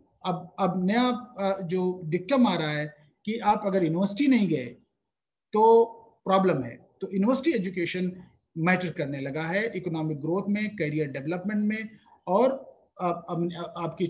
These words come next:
जो total personality rise है उसमें बहुत matter करता है university education और university campuses आपके लिए। अगर आप देखें तो इस, क्योंकि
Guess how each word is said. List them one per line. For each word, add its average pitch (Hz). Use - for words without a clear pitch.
जो 151
total 220
personality 165
rise 170
है 135
उसमें 196
बहुत 160
matter 151
करता 143
है 151
university 147
education 147
और 156
university 151
campuses 120
आपके 120
लिए। 117
अगर 302
आप 277
देखें 185
तो 226
इस, 233
क्योंकि 226